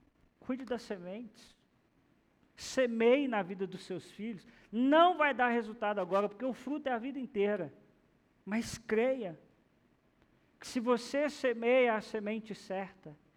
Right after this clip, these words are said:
o Espírito Santo de Deus dará a você a colheita.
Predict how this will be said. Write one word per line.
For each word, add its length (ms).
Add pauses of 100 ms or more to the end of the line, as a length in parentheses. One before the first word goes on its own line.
(320)
o 80
Espírito 680
Santo 400
de 80
Deus 300
dará 280
a 40
você 480 (380)
a 80
colheita. 600